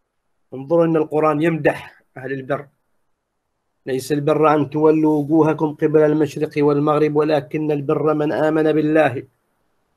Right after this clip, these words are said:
ها؟ وبخلاف ال-، ال-،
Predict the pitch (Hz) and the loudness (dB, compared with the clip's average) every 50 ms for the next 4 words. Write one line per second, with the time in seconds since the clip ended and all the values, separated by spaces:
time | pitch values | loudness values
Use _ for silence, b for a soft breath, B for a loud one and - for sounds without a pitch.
0 | _ _ _ _ _ _ _ _ _ _ _ _ _ 120 127 151 185 202 - 196 | _ _ _ _ _ _ _ _ _ _ _ _ _ -4 -2 0 0 0 -2 -6
1 | - _ _ _ _ _ _ _ _ _ _ _ _ _ _ _ _ _ _ _ | -14 _ _ _ _ _ _ _ _ _ _ _ _ _ _ _ _ _ _ _
2 | _ _ _ _ _ _ _ _ _ _ _ _ _ _ _ _ _ - 131 135 | _ _ _ _ _ _ _ _ _ _ _ _ _ _ _ _ _ -12 -6 -4
3 | 165 180 180 - 208 233 254 269 247 247 233 233 226 214 208 202 196 190 180 - | -4 -4 2 2 4 6 6 4 4 2 2 4 4 6 6 6 6 6 4 2
4 | 117 107 - - - - - | 0 -2 -4 -8 -12 -16 -18